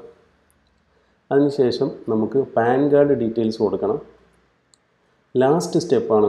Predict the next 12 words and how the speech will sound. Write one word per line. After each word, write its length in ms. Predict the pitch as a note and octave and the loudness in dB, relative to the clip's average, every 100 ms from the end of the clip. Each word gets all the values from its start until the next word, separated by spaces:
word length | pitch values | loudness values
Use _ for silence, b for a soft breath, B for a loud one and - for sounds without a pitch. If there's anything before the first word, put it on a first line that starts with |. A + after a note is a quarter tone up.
| G#2 | 2
നമുക്ക് 280 | G#2 - C3+ - | 0 -2 -6 -4
van 280 | A#2 B2+ C#3+ C3+ | -2 0 0 -2
details 380 | B2+ B2+ B2 A2+ | 0 0 -2 -4
കൊടുക്കണം, 300 | G2+ F#2 - - B2+ | -4 -4 -6 -6 -2
നമ്മുടെ 200 | B2 A#2+ | 0 0
പേയ്മെന്റ് 340 | A2+ A2+ A2+ G#2+ | 0 0 0 -2
അക്സെപ്റ്റ് 300 | - - - | -6 -14 -8
ചെയ്യണം. 200 | F#2+ - - _ - | -8 -8 -16 _ -10
So 60 | - C#3 | -2 -2
ഇത്രയും 220 | C#3 D#3+ C#3+ | 0 0 2
കഴിഞ്ഞാൽ 280 | B2 A#2+ C3 A2+ | 2 0 -2 0
നമ്മുടെ 200 | A2 | -2